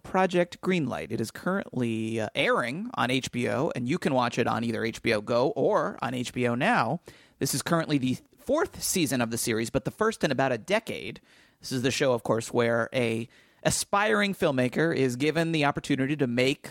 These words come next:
their first movie, and it's a reality show about the process, the behind-the-scenes process. And this is the first season that's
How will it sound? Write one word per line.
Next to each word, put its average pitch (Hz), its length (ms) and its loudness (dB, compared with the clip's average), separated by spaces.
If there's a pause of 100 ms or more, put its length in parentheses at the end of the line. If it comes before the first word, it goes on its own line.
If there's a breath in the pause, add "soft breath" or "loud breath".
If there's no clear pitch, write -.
(120)
their 120 340 0
first 160 360 -4
movie, 131 480 0
and 120 380 -4
it's 120 140 -8
a 117 80 -8
reality 131 440 0
show 127 280 2
about 120 300 -4
the 156 40 -4
process, - 560 -2
the 120 80 -8
behind-the-scenes 120 640 -6
process. - 480 0 (560 loud breath)
And 135 420 2
this 160 140 -6
is 156 140 -4
the 139 80 2
first 147 300 0
season 147 320 0
that's - 440 -6